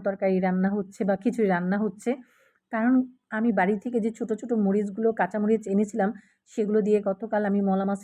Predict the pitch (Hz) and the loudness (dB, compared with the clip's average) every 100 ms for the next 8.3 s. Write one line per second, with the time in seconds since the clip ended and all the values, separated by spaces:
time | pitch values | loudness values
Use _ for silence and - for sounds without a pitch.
0 | 185 175 185 190 185 185 208 165 185 _ | -4 -2 -2 0 -2 -2 -4 -4 -6 _
1 | _ _ 202 196 214 220 - - 262 - | _ _ -4 -2 -2 -4 -6 -10 -10 -8
2 | 349 311 226 226 233 233 247 254 254 233 | -4 -2 0 0 4 2 2 -4 -2 -4
3 | 330 320 269 254 196 185 214 208 220 208 | -4 -6 -8 -4 -4 -4 -4 -4 -4 -4
4 | 196 185 - 214 208 196 214 185 175 208 | -4 -4 -6 -8 -6 -6 -2 -2 0 -2
5 | 254 - - _ _ 262 262 - 262 262 | -2 -8 -20 _ _ -6 -6 -4 -4 -2
6 | 208 202 233 247 202 - 214 196 196 214 | -4 -2 0 2 0 -2 -6 -4 -4 -4
7 | 190 185 202 202 196 202 190 196 196 185 | -2 0 0 -2 -2 -2 -2 0 0 2
8 | 196 196 196 | 2 0 -2